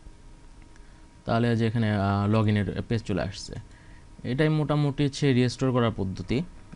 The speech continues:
আহ, যদি করাপ্ট হয়ে যায়, দেখা যাচ্ছে যে অনেক সময়, আহ, আমাদের, আহ, সাইটের ড্যাশবোর্ড ওপেন হচ্ছে না।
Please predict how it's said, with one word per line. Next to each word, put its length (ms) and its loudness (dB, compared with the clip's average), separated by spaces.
আহ, 320 -2
যদি 140 2
করাপ্ট 420 2
হয়ে 160 2
যায়, 200 2
দেখা 220 0
যাচ্ছে 240 -2
যে 60 0
অনেক 200 -2
সময়, 340 -2
আহ, 280 -2
আমাদের, 400 -4
আহ, 260 -4
সাইটের 600 2
ড্যাশবোর্ড 360 2
ওপেন 220 0
হচ্ছে 220 -6
না। 160 -4